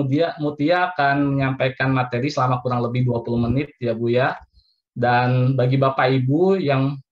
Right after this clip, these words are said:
sekiranya memiliki pertanyaan, dapat disampaikan melalui kolom Q and A. Silakan tuliskan pula nama dan instansi Bapak Ibu. Begitu. Dan di akhir sesi akan kita bahas bersama-sama bersama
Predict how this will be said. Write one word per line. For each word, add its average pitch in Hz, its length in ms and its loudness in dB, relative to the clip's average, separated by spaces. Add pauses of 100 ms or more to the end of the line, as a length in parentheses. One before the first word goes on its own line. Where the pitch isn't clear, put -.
sekiranya 143 560 0
memiliki 147 400 0
pertanyaan, 147 720 0
dapat 143 240 0
disampaikan 135 480 -2
melalui 131 480 -2
kolom 127 320 0
Q 135 240 -4
and 113 160 -2
A. 143 320 -2 (540)
Silakan 127 400 0
tuliskan 135 420 0
pula 131 320 0
nama 135 400 0
dan 127 160 2
instansi 123 720 -4
Bapak 110 240 -2
Ibu. 107 400 -4 (640)
Begitu. 113 560 -2 (480)
Dan 120 320 0
di 120 80 0
akhir 123 240 0
sesi 147 480 0
akan 147 320 0
kita 143 560 2
bahas 135 400 0
bersama-sama 127 560 -2
bersama 127 240 -2